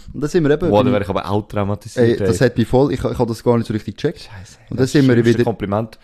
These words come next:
Speaker 2: Äh, sch-
Speaker 1: <laughs> Kompliment so.
Speaker 2: <laughs> Das
Speaker 1: Ey, du
Speaker 2: schlimmste,
Speaker 1: stinkst. Danke, aber
Speaker 2: die
Speaker 1: das bin
Speaker 2: schlimmste
Speaker 1: ich.
Speaker 2: Beleidigung, die du jemandem kannst machen, ist, dass er stinkt.
Speaker 1: Ich meine, weißt du, ein
Speaker 2: Dass du
Speaker 1: zwölfjähriger
Speaker 2: einem so
Speaker 1: Bub
Speaker 2: Selbstwertgefühl senken.
Speaker 1: Ja.
Speaker 2: Wenn du denkst, du gehst einfach dorthin und du kannst schon nichts dafür.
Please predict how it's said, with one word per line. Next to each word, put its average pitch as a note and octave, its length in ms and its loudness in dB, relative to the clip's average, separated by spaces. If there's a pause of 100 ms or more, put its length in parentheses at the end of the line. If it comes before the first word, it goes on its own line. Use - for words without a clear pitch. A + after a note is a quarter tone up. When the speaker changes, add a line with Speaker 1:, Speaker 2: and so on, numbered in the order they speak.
(120)
Speaker 2:
Äh, A2 240 2
sch- - 220 -6
Speaker 1:
<laughs> - 20 -16
Kompliment B3+ 420 6
so. C#4+ 80 0
Speaker 2:
<laughs> - 20 -4
Das E3 120 0
Speaker 1:
Ey, C4+ 60 2 (340)
du E3 80 2
Speaker 2:
schlimmste, - 0 -
Speaker 1:
stinkst. E3 540 -2
Danke, D#3+ 400 4
aber D3 100 4
Speaker 2:
die D3+ 100 4
Speaker 1:
das - 80 -4
bin A2+ 100 2
Speaker 2:
schlimmste C3 240 2
Speaker 1:
ich. G2 40 -6
Speaker 2:
Beleidigung, G#2 580 0
die F#2+ 60 -8
du G2 80 -6
jemandem F#2 280 -10
kannst F#2+ 160 -10
machen, F2+ 400 -6
ist, - 280 -10 (100)
dass F2+ 180 -10
er E2 60 -14
stinkt. E2+ 340 -12
Speaker 1:
Ich A#2 40 -8
meine, C#3 120 -2
weißt D#3 180 -4
du, - 20 -10
ein - 40 -14
Speaker 2:
Dass - 80 -16
du A#2+ 60 -4
Speaker 1:
zwölfjähriger B2+ 400 0
Speaker 2:
einem G#2 120 0
so A2+ 180 -2
Speaker 1:
Bub A#2+ 100 -2 (920)
Speaker 2:
Selbstwertgefühl - 920 -8 (160)
senken. F#2 540 -10
Speaker 1:
Ja. C#3+ 160 0 (500)
Speaker 2:
Wenn A#2 140 -6
du C3 80 -6
denkst, C3+ 360 -6
du C#3 80 -14
gehst C3+ 160 -2
einfach D3 140 -8
dorthin C3+ 360 -4
und A2+ 240 -8 (280)
du A2+ 80 -10
kannst B2+ 260 -2
schon D3+ 100 -6
nichts D3 140 -10
dafür. C#3+ 340 -8